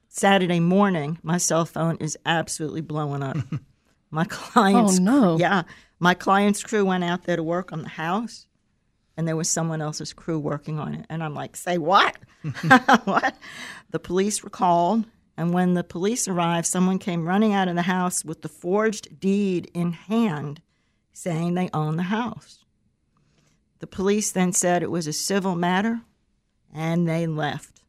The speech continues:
Speaker 2: Oh, no.
Speaker 1: Yeah, they just left. There wasn't anything they could do. He presented a deed.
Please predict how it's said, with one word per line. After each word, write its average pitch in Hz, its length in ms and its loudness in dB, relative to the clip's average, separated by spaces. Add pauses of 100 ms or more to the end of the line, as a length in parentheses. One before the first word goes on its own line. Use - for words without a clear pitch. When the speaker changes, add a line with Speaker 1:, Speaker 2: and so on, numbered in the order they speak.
Speaker 2:
Oh, 233 160 2
no. 214 440 2
Speaker 1:
Yeah, 165 280 0 (220)
they 156 160 -4
just 165 260 -6
left. - 300 -6
There 139 140 -8 (100)
wasn't 170 300 0
anything 185 340 0
they 185 100 -2
could 175 160 -12
do. 233 160 -4
He 175 120 -6 (200)
presented 165 420 -6
a 185 60 -4
deed. 214 360 -4